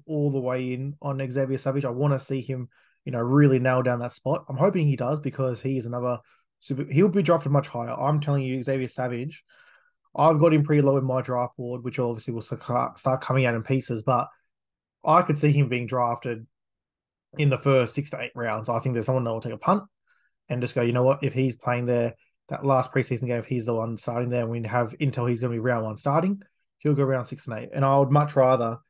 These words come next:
in the last round, round seventeen, potentially take a Chevy Stewart and hope for the best there. Let's go to the next team, the Canterbury Bankstown Bulldogs. So with the Bulldogs, um, there's a couple of options that I think will go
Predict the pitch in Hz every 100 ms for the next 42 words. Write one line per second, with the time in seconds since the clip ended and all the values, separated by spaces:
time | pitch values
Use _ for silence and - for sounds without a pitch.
0 | _ _ - 131 120 131 143 127 - 123
1 | 120 120 120 113 127 113 110 135 120 117
2 | 113 - 117 120 117 135 117 - - 131
3 | 113 107 - 120 117 - - _ _ 117
4 | 123 120 110 117 117 - 117 110 _ _
5 | _ _ _ _ _ _ _ _ - 143
6 | 165 147 147 147 123 156 147 143 139 135
7 | - 131 120 120 117 117 - 143 170 165
8 | 147 143 135 135 143 _ _ _ _ -
9 | 131 127 123 123 131 135 147 131 135 -
10 | 165 156 160 143 143 143 143 139 131 120
11 | 131 123 127 123